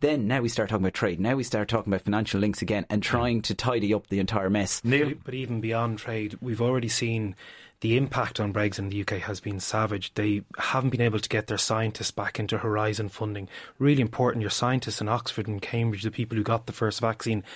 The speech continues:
Speaker 3: they can't work with European partners anymore. It's starving their third level sector. Whatever we,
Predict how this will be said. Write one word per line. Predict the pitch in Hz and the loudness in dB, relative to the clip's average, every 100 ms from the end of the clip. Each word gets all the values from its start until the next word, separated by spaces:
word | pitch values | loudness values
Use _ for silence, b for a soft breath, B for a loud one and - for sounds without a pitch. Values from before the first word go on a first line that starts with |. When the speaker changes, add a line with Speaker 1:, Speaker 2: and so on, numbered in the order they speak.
| B - | B -2
Speaker 3:
they | 143 | 0
can't | - 131 | 2 0
work | 120 123 120 | 2 2 0
with | - | 0
European | 110 104 113 101 | 0 0 -2 0
partners | 117 123 110 | 0 0 0
anymore. | 107 104 101 B B | 0 0 -2 B B
It's | - 113 | -6 -2
starving | - 104 113 131 127 | 0 2 2 4 2
their | 107 | 2
third | - 104 | 0 -2
level | 98 101 | -2 -4
sector. | 110 101 110 95 B B B | -4 -2 -4 -6 B B B
Whatever | - 117 131 131 117 | 0 2 2 0 0
we, | 110 | 0